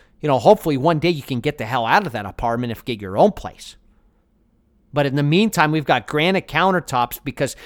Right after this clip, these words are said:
that's gonna change your life. That's gonna change it. And don't be so naive and stupid. Well, you should be. Don't think that your rent is a little bit higher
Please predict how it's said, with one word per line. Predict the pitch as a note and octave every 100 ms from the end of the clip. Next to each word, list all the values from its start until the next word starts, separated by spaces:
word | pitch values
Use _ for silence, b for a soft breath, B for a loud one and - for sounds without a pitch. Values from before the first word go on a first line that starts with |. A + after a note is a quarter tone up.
| B C#3
that's | B2+ F#3+ C4 -
gonna | A#3 E3+
change | - - G3+ A#3 E3+
your | C#3 G3 D#3
life. | D#3 G#3 C#3 - - - _ _ _ _ _ _ _ _ _ _ _
That's | - G2+
gonna | - D3
change | - G#3 C#4+ -
it. | _ - b b b b
And | G3 F3+
don't | D3 C4+ D4+
be | C4+ A#3
so | - A#3 G#3+
naive | F#3 E3+ E3 F3 B3+ G3
and | D#3+
stupid. | - - B3+ C#4 G#3+ F#3+
Well, | A#3 A#3
you | A3+ A#3
should | - D#4 A#3+
be. | D#3 C3 C#3 b b b
Don't | C4+ C4
think | B3 F#3+
that | F#3+ D3+
your | D#3+ D3+
rent | C#3 E3+ F3+ A#2 - - _ _ _ _ _ _ _
is | - D3
a | E3
little | F3 F3
bit | C3 C3
higher | - - F3+ F3+ B2+ E2 D#2